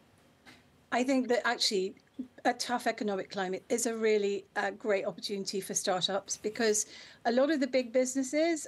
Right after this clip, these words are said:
are very nervous. They've got their finger on the pause button, waiting to see which way the wind blows. And actually, when you're a startup, <clears throat> you can just literally, you know, you've got your goal, you, you keep powering forward, and,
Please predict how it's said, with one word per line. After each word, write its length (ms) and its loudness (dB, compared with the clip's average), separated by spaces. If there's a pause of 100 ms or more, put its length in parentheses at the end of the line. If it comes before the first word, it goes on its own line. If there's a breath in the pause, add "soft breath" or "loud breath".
(100)
are 80 -2
very 260 -2
nervous. 560 2
They've 180 -4
got 140 -8
their 80 -4
finger 280 -2
on 80 2
the 60 0
pause 320 2
button, 480 -2 (460 loud breath)
waiting 600 2
to 160 -4
see 240 0
which 260 -2
way 140 0
the 120 -2
wind 340 -4
blows. 600 0
And 160 0
actually, 380 0
when 120 2
you're 120 6
a 40 0
startup, 640 -2 (440 loud breath)
<clears throat> 420 2
you 140 0
can 160 2
just 320 0 (280)
literally, 680 0 (140)
you 120 -6
know, 100 -2
you've 200 -8
got 180 2
your 100 -6
goal, 300 0
you, 160 -6 (100)
you 160 -4
keep 280 -4
powering 400 0
forward, 380 4
and, 180 0